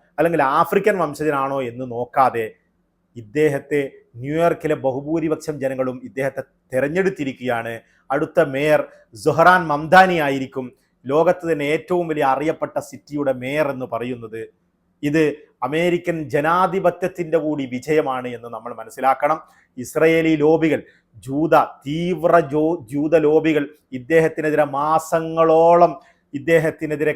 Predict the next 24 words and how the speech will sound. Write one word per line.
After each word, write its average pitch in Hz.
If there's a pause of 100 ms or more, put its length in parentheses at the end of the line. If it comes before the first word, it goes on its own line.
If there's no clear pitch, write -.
(100)
കടുത്ത 165
വിമർശനം 165
ഉന്നയിക്കുകയും 147 (300)
ഇദ്ദേഹത്തെ 160
പരാജയപ്പെടുത്താൻ 160
വേണ്ടി 147
എല്ലാ 156
ശക്തികളും 170
ഉപയോഗിക്കുകയും 196
ചെയ്തിട്ടും 147 (460)
അമേരിക്കയിലെ 160
ന്യൂയോർക്ക് 156
സിറ്റി 160
പോലെയുള്ള 147
ഒരു 143
സ്ഥലത്ത് 139
മംദാനി 143
വിജയിച്ചിട്ടുണ്ടെങ്കിൽ 151 (340)
അത് 147
അമേരിക്കൻ 180
തെരഞ്ഞെടുപ്പിൻ്റെ 151 (280)
അല്ലെങ്കിൽ 160
അമേരിക്കൻ 170
ജനാധിപത്യ 175